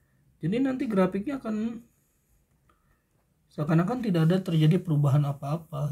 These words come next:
gitu. Ini datanya di sini, datanya di sini, di sini, di sini. Kalau rentangnya kita tidak pilih dengan benar,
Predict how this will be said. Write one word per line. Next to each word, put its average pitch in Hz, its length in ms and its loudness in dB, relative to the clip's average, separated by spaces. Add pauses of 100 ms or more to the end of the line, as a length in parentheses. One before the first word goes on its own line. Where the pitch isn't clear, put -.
gitu. - 200 -14 (1900)
Ini 131 320 -4
datanya 127 400 -6
di 123 80 -4
sini, 127 400 -4
datanya 127 400 -6
di 123 80 -4
sini, 123 320 -6
di 123 160 -4
sini, 123 240 -10
di 123 160 -8
sini. 120 220 -14 (1300)
Kalau 151 240 2
rentangnya 156 640 4
kita 165 320 -2
tidak 131 240 -6
pilih 151 240 4
dengan 123 320 2
benar, 120 480 -6